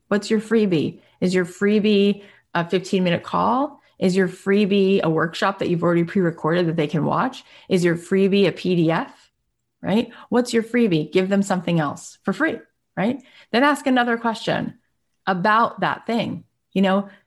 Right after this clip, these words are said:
you raised your hand and you put a heart saying that you would wanna be with more women who are in that season, or you did want that training or that recipe. So you ask them another question. "Can I ask you, what's your struggle with all of that?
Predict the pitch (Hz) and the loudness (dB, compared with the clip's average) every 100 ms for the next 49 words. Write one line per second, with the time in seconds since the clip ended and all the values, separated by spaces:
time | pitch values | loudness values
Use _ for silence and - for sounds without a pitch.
0 | _ - 165 196 214 175 190 196 185 190 | _ -6 0 2 2 2 2 2 2 0
1 | 185 220 160 143 156 165 180 190 - 311 | 0 2 0 -2 -2 -4 -2 -2 0 -2
2 | 165 - - 156 170 170 - 160 160 170 | -2 -8 -4 0 2 0 0 0 2 2
3 | 165 - 170 233 220 170 147 143 - 165 | -2 -2 2 2 2 0 -2 -4 -4 0
4 | 165 147 151 _ _ 160 156 151 156 151 | 0 0 -6 _ _ -2 0 0 0 0
5 | 139 156 147 151 143 - - 147 143 139 | 0 2 2 0 -2 -4 -4 -2 -2 -2
6 | 143 170 180 196 196 165 165 147 - 135 | 0 2 2 2 2 0 -2 -6 -4 0
7 | 131 139 147 147 - 143 - 156 135 - | 0 0 -2 -2 -2 -4 -6 -6 -8 -8
8 | - _ - 175 185 - 240 - 190 175 | -20 _ -4 0 2 0 -2 -2 -4 -2
9 | 165 175 196 - 160 151 - - _ 175 | 0 0 -2 -2 -4 -4 -10 -20 _ -2
10 | 196 269 269 175 151 - - _ 170 160 | 0 0 -2 -2 -2 -4 -16 _ -4 0
11 | 175 185 208 214 - 240 254 196 147 - | 0 -2 -4 -4 -2 -2 0 0 0 -2
12 | - - 160 - - | -4 -4 -6 -8 -10